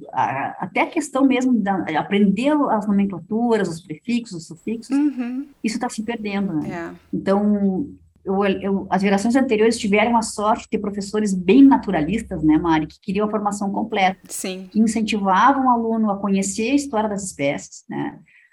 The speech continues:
Speaker 1: a procurar, a conhecer características diagnósticas, enfim, pra, pra separar as espécies, né?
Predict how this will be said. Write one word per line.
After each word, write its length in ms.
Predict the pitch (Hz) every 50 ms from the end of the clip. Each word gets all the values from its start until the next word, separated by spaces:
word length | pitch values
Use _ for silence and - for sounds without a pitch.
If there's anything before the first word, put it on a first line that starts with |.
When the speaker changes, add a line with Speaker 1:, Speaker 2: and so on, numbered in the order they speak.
| - _
Speaker 1:
a 80 | - 180
procurar, 840 | - - 208 202 202 208 196 180 170 175 196 233 262 262 254 226
a 40 | 214 214
conhecer 360 | - 208 190 185 - 214 202
características 840 | 202 208 196 190 190 - 175 175 190 202 202 - 208 196 190 175 165
diagnósticas, 1000 | 165 170 165 165 156 151 147 156 208 247 277 277 269 269 - - - 196 160 165
enfim, 400 | 160 156 - - 180 220 277 277
pra, 320 | 269 - 175 156 151 165
pra 240 | 156 - 185 170 175
separar 420 | 185 - - 233 - 285 - - 359
as 80 | 294
espécies, 520 | 233 - - - 190 - 330 - - 214 190
né? 200 | 175 165 170